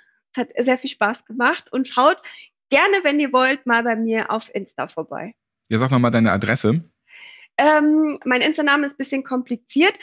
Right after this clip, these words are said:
Speaker 1: Unterstrich Michelle Sophie und beides mit zwei I. <laughs>
Speaker 2: Gebt Stinknase ein, ihr findet sie
Speaker 1: <laughs>
Speaker 2: bestimmt.
Speaker 1: Ja, ganz genau. <laughs>
Speaker 2: Ach, und Britta hat sich ja via E-Mail gemeldet.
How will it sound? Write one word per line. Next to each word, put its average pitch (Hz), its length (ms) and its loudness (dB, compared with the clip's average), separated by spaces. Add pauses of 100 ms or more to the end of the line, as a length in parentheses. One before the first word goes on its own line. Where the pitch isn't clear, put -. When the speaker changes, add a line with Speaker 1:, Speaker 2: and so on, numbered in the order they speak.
(320)
Speaker 1:
Unterstrich 381 680 2 (140)
Michelle 277 420 2
Sophie 294 640 0
und 269 140 0
beides 285 440 0
mit 277 260 0
zwei 247 280 -2 (100)
I. 196 280 -8 (460)
<laughs> - 40 2 (1040)
Speaker 2:
Gebt 160 200 0
Stinknase 110 580 0
ein, 98 200 2
ihr 104 100 4
findet 110 260 4
sie 92 320 2
Speaker 1:
<laughs> - 80 0
Speaker 2:
bestimmt. 403 320 4
Speaker 1:
Ja, - 100 6 (120)
ganz 415 340 0
genau. 311 460 2
<laughs> 539 1300 2 (260)
Speaker 2:
Ach, - 260 -4 (420)
und 151 280 0 (140)
Britta 190 500 0
hat 131 140 -2
sich 131 180 -4
ja 117 200 0
via 143 260 0 (100)
E-Mail 170 440 2
gemeldet. 92 640 -2